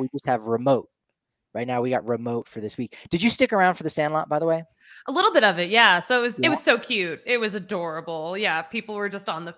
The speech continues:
Speaker 2: field. Uh, it looked like a great time. And also, <laughs> I think the biggest part was that it had cooled down significantly by the time they were showing Sandlot. So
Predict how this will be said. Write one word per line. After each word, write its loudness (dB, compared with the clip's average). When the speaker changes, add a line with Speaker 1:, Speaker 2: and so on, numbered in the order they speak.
Speaker 2:
field. 0
Uh, 4
it 2
looked -2
like -2
a -12
great 0
time. 2
And 2
also, 2
<laughs> -10
I -6
think -8
the -4
biggest -8
part -4
was -8
that -2
it -8
had -10
cooled -8
down -2
significantly -8
by 0
the -12
time -8
they -10
were -8
showing -10
Sandlot. -8
So -6